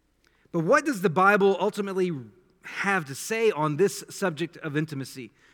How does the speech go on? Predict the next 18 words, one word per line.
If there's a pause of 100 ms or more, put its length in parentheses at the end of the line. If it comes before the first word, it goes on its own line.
that
we
need
to
talk
about? (560)
How, (200)
what
can
we
take
from
Scripture
on
the
subject
of
intimacy?